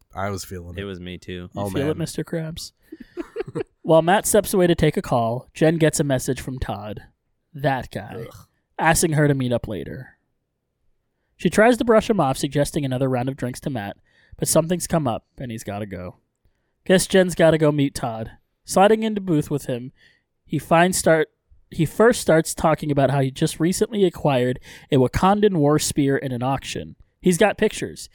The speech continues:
Speaker 3: He has a collection of African art, and before Jen can stop him, he's doing the Wakandan salute and yelling, "Wakanda forever." Please, Todd, on behalf of us,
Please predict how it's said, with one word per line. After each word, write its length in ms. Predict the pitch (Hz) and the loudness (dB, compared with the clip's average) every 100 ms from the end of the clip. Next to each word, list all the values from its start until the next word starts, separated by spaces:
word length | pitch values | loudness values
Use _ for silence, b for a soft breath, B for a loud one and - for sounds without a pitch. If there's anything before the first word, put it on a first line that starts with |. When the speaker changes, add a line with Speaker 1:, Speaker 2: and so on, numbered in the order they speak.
| b b | b b
Speaker 3:
He 100 | 185 | 4
has 140 | 180 | 4
a 40 | 156 | 2
collection 400 | 156 175 - 190 | 0 0 0 -2
of 80 | 139 | 0
African 360 | 135 - 202 | -2 -2 -2
art, 260 | 117 131 - | -2 -2 -4
and 80 | 156 | -4
before 260 | 147 - 180 | -2 2 0
Jen 280 | 170 156 170 | 4 2 2
can 160 | 160 | -4
stop 320 | - 190 190 - | 0 2 2 0
him, 200 | 123 131 B B | -6 -6 B B
he's 200 | 175 151 | 0 4
doing 240 | 165 180 | 4 6
the 120 | 160 135 | 4 2
Wakandan 320 | - 160 185 | 0 -4 -2
salute 380 | - 170 139 - | 0 4 4 2
and 120 | 139 | 0
yelling, 280 | 131 131 131 | 0 2 0
"Wakanda 400 | 120 139 131 127 | -2 -2 -2 0
forever." 500 | 127 98 92 80 - b b - | 0 -2 -4 -10 -14 b b 0
Please, 240 | 220 - | 2 2
Todd, 320 | 143 123 113 - | -2 -2 -4 -8
on 120 | 135 | -8
behalf 260 | 131 139 139 | -6 -4 -4
of 140 | 190 | -4
us, 340 | 131 117 - | -4 -4 -10